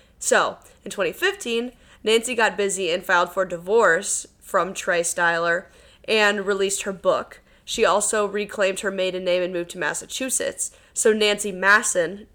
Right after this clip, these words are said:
now filed for personal bankruptcy on July tenth of twenty fifteen,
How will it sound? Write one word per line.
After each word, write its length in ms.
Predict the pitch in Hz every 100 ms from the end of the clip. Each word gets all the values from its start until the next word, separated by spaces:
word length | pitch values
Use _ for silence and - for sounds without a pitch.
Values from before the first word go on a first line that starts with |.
| -
now 500 | 180 165 147 151 190 _ _ _ _ -
filed 640 | - 208 196 196 190 185
for 160 | - 202
personal 400 | 214 202 - 180
bankruptcy 540 | 208 196 202 190 190
on 80 | 185
July 280 | 185 175 165
tenth 320 | - 202 359
of 100 | -
twenty 240 | - 175
fifteen, 720 | 170 165 - - 175 165 180